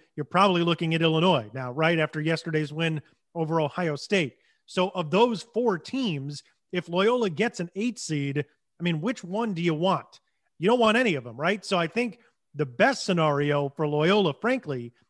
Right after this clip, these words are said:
is if they win today against Drake and they move up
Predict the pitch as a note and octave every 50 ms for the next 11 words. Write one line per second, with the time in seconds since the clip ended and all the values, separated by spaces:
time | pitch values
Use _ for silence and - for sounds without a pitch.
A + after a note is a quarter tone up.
0 | _ _ - C#3+ C#3+ C#3+ F3+ F3 - - _ _ _ _ _ _ _ - D3+ E3
1 | D#3+ D3 F#3 B3+ C#4 B3+ F3+ - F#3 G3 A3 G#3 F3 D3+ C#3 E3 D3+ - - -
2 | F3+ G#3+ A3+ F3+ D3 B2+ - _ _ _ _ _ - D3 D#3+ E3 E3 D#3+ E3 F#3
3 | G3+ E3+ D#3+ F#3 G3 D3+ - - -